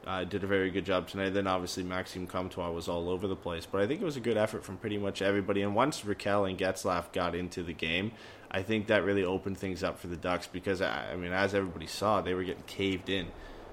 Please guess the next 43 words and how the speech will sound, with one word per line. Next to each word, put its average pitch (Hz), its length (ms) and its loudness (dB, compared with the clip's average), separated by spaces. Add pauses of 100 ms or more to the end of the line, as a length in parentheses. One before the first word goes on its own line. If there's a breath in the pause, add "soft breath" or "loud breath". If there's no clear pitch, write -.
(320 loud breath)
in 104 160 2
shot 98 320 4
attempts 98 460 0
and 85 100 -6
shots 92 420 0
in, 92 120 -4
in, 90 180 -6
in, 85 240 -6 (120)
in 90 180 -4
general, 92 460 0
just 85 300 -6
throughout 87 420 -4
pretty 120 320 2
much 87 420 -2 (600 loud breath)
two-thirds, 98 840 0 (220)
if - 400 -4
not 95 340 0
m-, 107 340 -2
the 110 100 0
majority 104 680 4
of 92 180 0
this 90 200 -2
game. 98 400 -2 (100)
And, 90 420 -4
yeah, 98 200 0 (100)
I, 92 160 0
I 95 100 2
mean, 101 140 4
it 101 60 6
was 95 140 2
just - 260 0
a, 95 240 2
a 101 80 2
great 101 260 4
effort 98 260 2
from 92 180 -6
those 90 220 0
guys 87 260 0
to 95 100 -12
finally 92 340 0
get 87 180 -4
things 85 200 -6
going. 82 300 -4